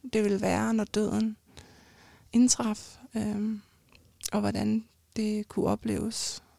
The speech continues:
Øh, og så skulle vi have ham flyttet over i en plejeseng, øh, og i det, vi er ved at flytte ham, der, øh,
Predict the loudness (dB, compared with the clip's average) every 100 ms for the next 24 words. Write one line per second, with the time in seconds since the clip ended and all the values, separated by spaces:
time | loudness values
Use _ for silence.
0 | _ -2 0 0 -4 -8 _ _ _ -20
1 | -20 -20 -20 -20 -20 -16 -14 -14 -20 -20
2 | 0 4 6 8 6 4 6 8 8 6
3 | 4 4 6 6 6 6 6 6 6 4
4 | 4 4 4 4 0 _ -14 -14 -14 -6
5 | -2 0 0 0 -2 -4 -8 -14 -8 0
6 | 2 2 -2 -12 -20 -6 -4 2 2 4
7 | 4 2 0 0 0 2 0 0 -2 0
8 | 0 2 0 -2 -2 -4 -6